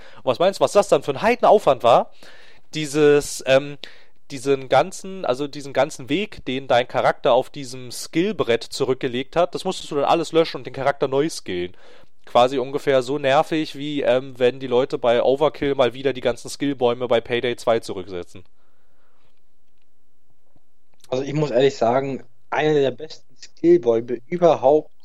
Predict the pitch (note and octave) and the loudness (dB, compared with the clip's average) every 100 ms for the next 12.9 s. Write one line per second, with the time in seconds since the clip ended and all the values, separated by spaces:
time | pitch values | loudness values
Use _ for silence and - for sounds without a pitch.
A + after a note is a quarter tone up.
0 | - A#2+ C3+ C3 C3 C#3 C3 C3 - C3+ | -12 -4 -2 0 -2 -2 -2 -4 -2 -6
1 | - D#3+ D#3+ D3+ A#2+ B2 - A2+ - A#2 | 0 4 4 4 4 0 0 -10 -8 -10
2 | - G#2 - G#2 G#2+ A2 G2 - - - | -8 -8 -2 0 0 -2 -6 -10 -16 -16
3 | - - - - - C3 B2 D3+ D3 C#3+ | -16 -16 -16 -16 -8 -4 -2 0 0 4
4 | D#3 E3 - - - B2+ F3 - C3 - | 2 2 -8 -10 -4 0 0 0 -8 -6
5 | C3 C#3+ C3+ A#2 C#3+ C#3 B2 - - A#2+ | 0 0 0 -6 -6 -8 -10 -8 -6 -4
6 | A#2 E3 - - F3 G3 - - C#3+ - | 2 2 2 0 2 2 -2 0 0 0
7 | - - D3 - C3+ A2 G#2 G2+ - - | -10 -4 -4 -4 -4 -2 -4 -8 -14 -14
8 | - A#2 D3 C#3 C#3 - - A#2+ - D3 | -8 -6 -6 -6 -6 -8 -2 -2 -2 -8
9 | - D3 C#3+ A#2+ G2+ G#2 G#2+ G#2 C#3 - | -4 0 0 2 2 2 -2 -6 -8 -10
10 | - - - - - - - - - - | -16 -16 -16 -16 -16 -16 -16 -16 -16 -14
11 | G2 F#2+ - - - - - - - A#2+ | -12 -12 -14 -16 -16 -16 -16 -16 -6 2
12 | F3 F3 E3 - E3 E3 - C3 A2+ | 4 2 -2 -4 -4 -4 0 0 -2